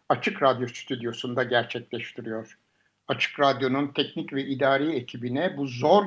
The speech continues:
günlerde bizim sesimize olanak tanıdıkları için çok teşekkür ediyoruz.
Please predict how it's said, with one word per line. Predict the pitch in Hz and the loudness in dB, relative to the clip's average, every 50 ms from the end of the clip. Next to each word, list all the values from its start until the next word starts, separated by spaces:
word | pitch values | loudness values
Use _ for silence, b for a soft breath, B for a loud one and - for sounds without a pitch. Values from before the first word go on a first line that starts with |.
| 185 | 2
günlerde | 151 147 143 139 139 135 131 123 127 127 156 185 214 220 b b b b b b _ | -2 0 0 2 4 4 4 4 2 2 2 2 2 2 b b b b b b _
bizim | 127 131 120 120 185 202 220 202 | -8 -6 0 2 4 4 4 2
sesimize | - - - 135 120 - - 127 127 127 127 220 220 | -2 -4 -4 -6 -4 -4 -4 -4 -4 0 0 0 0
olanak | - 143 139 147 143 165 170 - - | 2 0 0 2 2 2 2 2 0
tanıdıkları | - 139 135 127 120 123 - - - 135 131 135 | -4 -4 -4 -4 -6 -8 -10 -6 -4 -2 -2 -2
için | 127 113 120 - - 214 208 196 - - - _ | -4 -8 -4 0 0 2 2 0 -2 -8 -12 _
çok | - 170 143 - - | 0 2 2 2 0
teşekkür | 151 131 - - 127 120 - - 127 | -4 -4 -2 -4 -6 -8 -8 -6 -4
ediyoruz. | 127 123 113 123 120 107 107 107 - - - b | -4 -4 -2 -4 -6 -6 -6 -8 -12 -14 -16 b